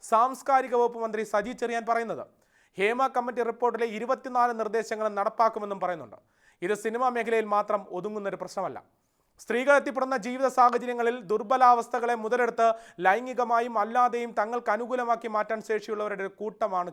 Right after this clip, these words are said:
ചുറ്റും. ഇനി വരുന്ന കലാകാരികൾക്കും ഇവിടെ സുരക്ഷിതമായി നിൽക്കാനും ഭയമേതും കൂടാതെ അവർക്ക് ജോലി ചെയ്യാനും പറ്റണമെന്ന് ആക്രമിക്കപ്പെട്ടവരും അപമാനിക്കപ്പെട്ടവരും പറയുന്നുണ്ട്.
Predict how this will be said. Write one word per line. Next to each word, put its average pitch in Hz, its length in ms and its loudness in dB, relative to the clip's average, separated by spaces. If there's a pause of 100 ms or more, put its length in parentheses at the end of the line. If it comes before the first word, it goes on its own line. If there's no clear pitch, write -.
ചുറ്റും. 123 260 -20 (640)
ഇനി 220 160 0
വരുന്ന 240 320 6
കലാകാരികൾക്കും 240 720 4 (100)
ഇവിടെ 202 240 -4
സുരക്ഷിതമായി 220 540 -4
നിൽക്കാനും 202 400 -2 (360)
ഭയമേതും 254 520 4
കൂടാതെ 226 300 4 (140)
അവർക്ക് 190 240 -4 (120)
ജോലി 214 280 -2
ചെയ്യാനും 202 420 -4
പറ്റണമെന്ന് 208 500 2 (380)
ആക്രമിക്കപ്പെട്ടവരും 208 800 -2 (160)
അപമാനിക്കപ്പെട്ടവരും 208 840 0
പറയുന്നുണ്ട്. 170 400 -6